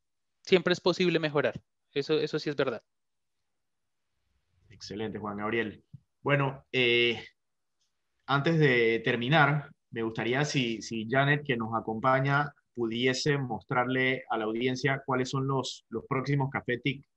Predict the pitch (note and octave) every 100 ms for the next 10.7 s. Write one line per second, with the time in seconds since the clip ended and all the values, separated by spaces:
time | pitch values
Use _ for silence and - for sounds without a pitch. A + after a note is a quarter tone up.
0 | _ _ A2+ G2+ - A2 C#3 B2+ C#3+ D3+
1 | _ _ _ _ _ _ _ _ _ _
2 | _ _ _ _ _ - _ _ _ _
3 | _ - A#2 A2 G#2+ G#2+ G#2 - - D3
4 | D3+ D3 D3 D3 A#2 C3 D3+ D3 A2+ A#2+
5 | C3+ B2+ B2+ C3 D3 C3+ C3 B2 A2 B2
6 | E3+ F3 - - A#2+ A2 G#2 G#2 G2+ G#2+
7 | C3+ C3+ C3+ B2 G#2 G#2+ B2 B2 B2 _
8 | _ _ _ - G2+ A2 A#2+ A2 A2 A2+
9 | A#2 A#2 - A#2 A#2 A#2+ _ - A2+ G2
10 | - A2 A#2+ A2+ A2 C#3 E3+